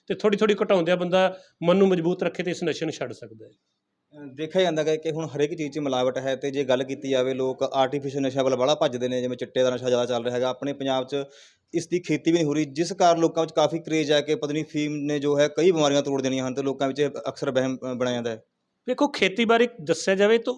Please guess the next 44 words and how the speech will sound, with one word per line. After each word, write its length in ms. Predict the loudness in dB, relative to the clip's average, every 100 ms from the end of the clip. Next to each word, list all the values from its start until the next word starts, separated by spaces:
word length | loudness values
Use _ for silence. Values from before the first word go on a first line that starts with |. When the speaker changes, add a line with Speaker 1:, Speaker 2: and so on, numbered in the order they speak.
| -2
Speaker 1:
ਉਹ 160 | 2 4
ਇੱਕ 120 | 4
ਨਸ਼ੇ 400 | 4 4 4 4
ਵਾਸਤੇ, 380 | 6 4 2 4
ਜੇ 80 |
ਆਪਾਂ 180 | 4 2
ਕਹੀਏ 160 | 0 2
ਵੀ 80 | 0
ਖੇਤੀ 360 | 0 -2 0
ਕਰ 140 | 0 2
ਲਏ 80 |
ਵੀ 80 | 2
ਦੂਜੇ 240 | 0 2 4
ਨਸ਼ੇ 260 | 4 2
ਛੱਡਣ 300 | -4 -4 -2
ਵਾਸਤੇ, 340 | 0 0 -4 -6
ਵੇਖੋ 360 | -4 -4 -4 -6 -20 -20 -20 _ -6
ਕਿਸੇ 280 | -2 2 2
ਵੀ 100 | 2
ਚੀਜ਼ 320 | 2 0 4
ਨੂੰ 200 | 2 2
ਕਹਿੰਦਾ 280 | -2 0 0
ਕਿ 200 | -2 -2
ਸਤਸੰਗ 420 | 0 0 2 0
'ਚ 60 |
ਵੀ 80 | 0
ਕਿਹਾ 160 | 0 0
ਜਾਂਦਾ 180 | 0 0
ਵੀ 60 |
ਨਾ 280 | 2 4 4
ਤੇ 100 | 2
ਭੋਗ 380 | 0 2 4 4
ਦੇ 100 | 4
ਵਿੱਚ 200 | 4 2
ਸੁੱਖ 320 | -4 -2 0
ਹੈ 40 |
ਤੇ 100 | 0
ਨਾ 200 | 0 2
ਹੀ 60 | 2
ਤਿਆਗ 360 | 2 2 2 2
ਦੇ 100 | 0
ਵਿੱਚ 120 | 0
ਸੁੱਖ 300 | -6 -10
ਹੈ। 60 | -10